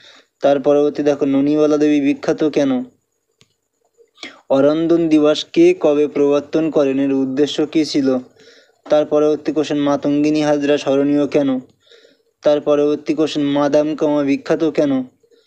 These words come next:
পরবর্তী question জ্যোতিবা ফুলে বিখ্যাত কেন। তার পরবর্তী question সূর্য সেন বিখ্যাত কেন। তার পরবর্তী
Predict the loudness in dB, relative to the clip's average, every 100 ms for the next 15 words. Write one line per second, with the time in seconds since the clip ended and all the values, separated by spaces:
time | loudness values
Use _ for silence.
0 | _ _ -4 0 2 2 -2 -4 -2 -2
1 | 0 -2 -2 0 0 2 2 2 2 0
2 | 2 0 -2 -2 -2 -2 -2 -2 -6 -18
3 | -20 _ _ -2 0 0 0 0 0 -2
4 | -4 -2 -2 -2 -4 -4 -8 -20 -20 -6
5 | -4 0 0 0 -2 -2 -2 -2 -2 -2
6 | 0 -2 -2 -6 _ _ _ _ _ _
7 | _ _ _ _ _ _ _ _ _ -20
8 | -18 -18 -20 _ 0 0 2 -2 0 -4
9 | -4 -6